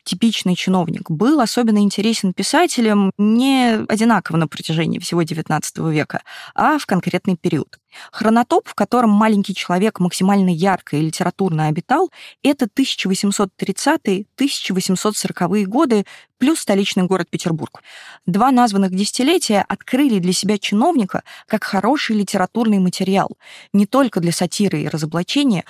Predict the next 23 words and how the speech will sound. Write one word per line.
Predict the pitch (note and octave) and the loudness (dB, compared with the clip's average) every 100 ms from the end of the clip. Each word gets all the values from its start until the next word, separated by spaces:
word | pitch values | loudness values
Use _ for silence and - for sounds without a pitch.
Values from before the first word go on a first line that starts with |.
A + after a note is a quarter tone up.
| - | -2
но | G3+ B3+ | 0 2
и | |
для | G3+ G3 | 2 0
сочувствия, | - F#3 - A#3 - - - | -2 -4 -2 -4 -4 -8 -6
такой | E3+ - | -6 -4
богатой | C3+ D#3 E3+ F#3+ D#3+ D3 | -2 -2 0 0 0 -6
палитры | - C#3+ D#3+ E3+ D3 C#3 - | -6 -2 -2 -4 -4 -4 -4
чувств | F#3 - - | -6 -6 -6
и | D3 | -2
эмоций. | C#3+ - - - - - - _ | -2 -4 -10 -14 -20 -20 -20 _
Тексты | - C#4+ - | -4 -2 -2
о | A#3 | -2
чиновниках | - C4 F#4 B3 - D#3 - E3 | 0 2 2 0 0 -10 -8 -2
были | C4 | 2
разными — | C#4 A#3+ G3 F3+ F#3+ - - | 4 4 2 -2 -10 -10 -2
и | C#4+ | 2
жалостливыми, | A#3+ G3 F#3 - G3 G3+ G3 - | 2 0 -4 -6 -2 -2 -2 -4
и | F3+ | -2
восхваляющими. | F3+ - F#3 G3 G#3 - - - - - - | -2 -2 -2 0 0 -2 -6 -8 -10 -14 -8
Была, | E3+ E3+ G3+ | -2 0 2
конечно, | B3 G3 G3 F#3+ | 2 0 0 -2
и | F3+ | -2
сатира. | F#3 F3+ F3 - | -4 -2 -4 -4